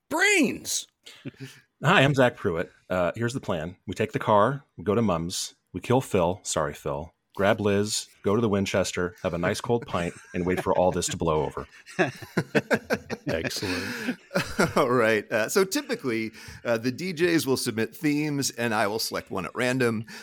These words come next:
Speaker 3: Uh, then playlists are due one week later, and we have seventy-two hours to listen to all the playlists before gathering here for the debrief and public release. But we switched it up a little for this episode. Same timeline,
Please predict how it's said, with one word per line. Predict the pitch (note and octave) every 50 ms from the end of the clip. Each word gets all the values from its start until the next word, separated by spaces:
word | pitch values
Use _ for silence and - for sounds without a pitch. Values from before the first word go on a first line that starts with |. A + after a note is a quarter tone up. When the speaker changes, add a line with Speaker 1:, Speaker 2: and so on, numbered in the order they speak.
| - -
Speaker 3:
Uh, | - G2 F#2 F#2
then | F#2 F#2 F2+
playlists | - - D#3+ F3 E3+ F3 E3+ D#3 -
are | E3 D3
due | C3 D3+ D3 C#3+
one | C#3+ C#3 C3
week | C3+ C#3 C3 C3+
later, | C3+ C3+ C3 C3+ C#3 C#3
and | C3+ - G#2+ G2+
we | A2 A2
have | G#2 G2+ G2
seventy-two | - - A#2+ A2+ A#2 A#2+ A2 - A#2+ G#2
hours | G2 G2 F#2+ F#2 F#2+ G2 -
to | - G#2+
listen | G#2 F#2 - - G#2+
to | G2 G2 - -
all | F3 F3+ F#3 E3
the | D3 D3
playlists | - - A2+ A2 G#2+ A2 G#2 - -
before | - G#2 - G#2 G2+
gathering | F#2 - - F2+ A2 A2 F#2+ A2+ A2 G#2
here | F#2 G2+ F#2+ G2 G2+
for | - -
the | F#2+ F#2
debrief | F2 - G#2+ G#2+ G2 F2 G2+ G2 G2 F#2 - - -
and | G#2 G2 F#2+ -
public | - G2+ F2+ F2+ F#2 F2+ -
release. | F#2 E2 F2 G#2 F2+ - - - - - _ _ _ - - - - - - - _ -
But | G3+ A3 G#3+ -
we | B3 A3+
switched | - - - F#3+ F#3 - -
it | B2+ B2
up | G#2+ -
a | A#2+
little | G#2 G#2 G2 G2+
for | - - A2
this | G2 G2+ F#2 -
episode. | F2 F2 - - - - F#2+ F2+ F#2 F#2+ F2+ F2
Same | - - F#3 G#3+ B3 B3
timeline, | - A#3 G3+ G3 C3 F2+ E2 D#2 F2 E2+ F2+ B2+